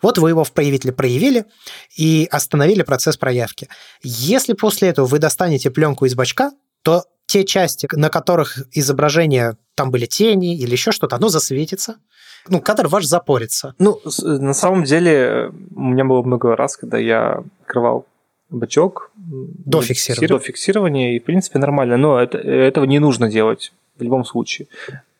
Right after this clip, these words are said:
Speaker 2: Э, потому что, да, действительно, может, может что-то пойти не так.
Speaker 1: А фиксирование как раз позволяет после этого, в принципе, плёнку достать.
Speaker 2: Кстати, по, по девчату я не пользуюсь ни одним из таймеров, кроме проявки, потому что фиксирую я всегда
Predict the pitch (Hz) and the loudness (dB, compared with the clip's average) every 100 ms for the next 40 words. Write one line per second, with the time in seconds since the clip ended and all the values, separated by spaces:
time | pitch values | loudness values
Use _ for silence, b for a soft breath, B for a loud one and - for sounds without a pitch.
0 | - 135 117 110 107 113 117 - - 117 | -10 -6 -4 -2 -4 -6 -10 -8 -4 -4
1 | - 127 127 104 110 - 117 117 110 117 | -4 -4 -2 -2 -2 -4 -4 -2 0 0
2 | 117 - 120 127 - 139 - 123 120 123 | -2 -4 -2 -2 -2 -6 -4 -4 -4 -2
3 | 117 107 104 - 139 131 123 165 - 294 | -2 -2 -6 -2 0 0 -2 -2 0 2
4 | 202 165 160 180 214 - 147 170 156 151 | 2 0 0 0 0 -2 -2 0 2 2
5 | 202 196 160 - 175 151 131 147 - 196 | 2 0 -2 0 0 0 -2 -2 0 2
6 | 190 160 135 139 151 127 123 - 101 - | 0 -2 -4 -4 -4 -4 -6 -6 -12 -10
7 | 131 - 131 - 127 123 - 196 156 123 | -8 -4 -4 -2 -4 -2 0 0 0 0
8 | 123 123 120 95 - - 131 135 165 135 | 2 2 0 -6 -14 -6 -4 -2 0 2
9 | 123 117 - 127 131 127 120 131 123 110 | 2 0 -4 -4 0 2 2 0 0 0
10 | - 135 170 135 117 - - 117 117 113 | -2 0 2 2 0 -4 -4 -2 -2 0
11 | 120 113 107 - _ 123 120 - 120 - | 0 0 -2 -12 _ -8 -6 -2 -2 -2
12 | - - - 196 190 127 127 123 117 135 | -6 -10 -2 0 2 2 0 -2 -2 -2